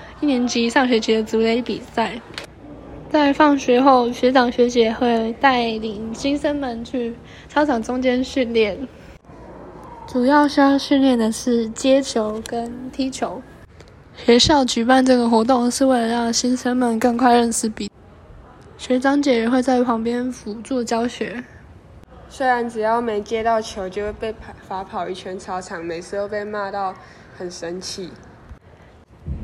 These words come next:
Speaker 1: 有时候也会跟别系的比友谊赛，在友谊赛跟练习结束后，学长姐会请我们大家围成一圈，然后播放萤火的影片，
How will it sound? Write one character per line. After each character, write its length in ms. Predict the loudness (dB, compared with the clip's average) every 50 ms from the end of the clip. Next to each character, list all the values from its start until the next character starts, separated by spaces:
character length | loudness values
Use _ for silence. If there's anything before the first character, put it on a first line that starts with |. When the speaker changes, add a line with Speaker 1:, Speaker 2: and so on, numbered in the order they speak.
| -12 -14 -16 -16 -4 2
Speaker 1:
有 120 | 4 4 4
时 120 | 6 6
候 100 | 6 6
也 160 | 6 6 6
会 300 | 6 6 6 6 6 4
跟 480 | 4 2 2 2 2 0 0 -2 -4 -6 -8 -14 -20 -20 -8 0
别 200 | 4 4 4 4
系 300 | 4 2 2 4 4 4
的 180 | 4 2 0 -2 -6 -10 -18 -18 -10 -8
比 140 | -4 -2 0
友 180 | 0 0 0
谊 140 | 0 -2 0
赛， 340 | 2 6 6 6 4 2 -8 -14 -18 -20 -20 -20 _ -20 -20 -20 -20 -20 -20 -20 -20 -20 -4 2
在 180 | 4 6 6 6
友 180 | 6 6 6
谊 60 | 4
赛 240 | 4 4 4 4 4
跟 160 | 4 4 6
练 160 | 6 6 4 4
习 140 | 2 -2
结 180 | -2 0 0 0
束 220 | 0 0 0 2
后， 200 | 2 2 0 0 0
学 160 | -2 -2 0
长 200 | 2 2 2 2
姐 220 | 4 4 4 6 8
会 260 | 8 8 8 8 6 2
请 200 | -2 0 2 4
我 120 | 6 6
们 260 | 6 4 2 0 -4 -8 -12 -20 -20 -20 -8 -4
大 100 | -2 0
家 240 | 2 4 4 4 6
围 220 | 4 4 4 2
成 180 | 0 0 0 0
一 140 | 0 -2
圈， 420 | -2 0 2 2 2 2 2 -2 -4 -8 -16 -20 -20 -18 -20 -20 -20 -20 -20 -20 -12 -6
然 120 | -4 -2 0
后 400 | 2 4 4 4 4 2 0 -4 -6 -10 -18 -20 -20 -20 -20 -8 0
播 160 | 4 4 4
放 220 | 6 6 4 4 2
萤 180 | 0 0 0
火 100 | 2 2 0
的 60 | 0
影 220 | -2 -4 -6 -6
片， 320 | -2 0 0 0 -2 -4